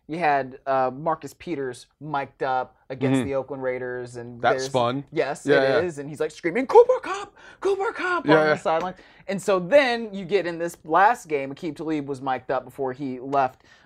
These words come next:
Speaker 1: um, with that ankle injury, and we'll talk more about the injuries in a little bit. But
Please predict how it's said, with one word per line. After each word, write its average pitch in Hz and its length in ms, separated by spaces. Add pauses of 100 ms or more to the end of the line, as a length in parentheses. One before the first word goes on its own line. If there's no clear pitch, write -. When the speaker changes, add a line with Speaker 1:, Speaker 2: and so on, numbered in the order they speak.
(120)
Speaker 1:
um, 139 200
with 135 120
that 135 120
ankle 131 280
injury, 127 200
and 135 120
we'll 185 100
talk 151 280
more 135 100
about 120 180
the 120 100
injuries 110 300
in 117 60
a 107 60
little 107 200
bit. 101 300
But 123 260